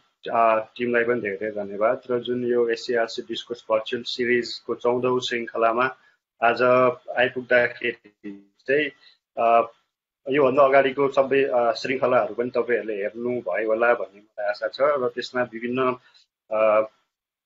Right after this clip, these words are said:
अ, अ, तामाङ, अ, बौद्धिक वर्गहरूले विभिन्न विषयमा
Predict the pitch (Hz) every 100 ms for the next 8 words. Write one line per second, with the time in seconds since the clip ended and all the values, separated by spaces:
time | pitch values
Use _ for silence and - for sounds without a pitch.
0 | _ _ 110 107 113 - _ - - _
1 | _ _ 107 104 117 123 127 131 123 _
2 | - - 110 117 120 123 123 117 117 120
3 | 107 104 117 123 120 123 123 123 117 -
4 | 117 113 117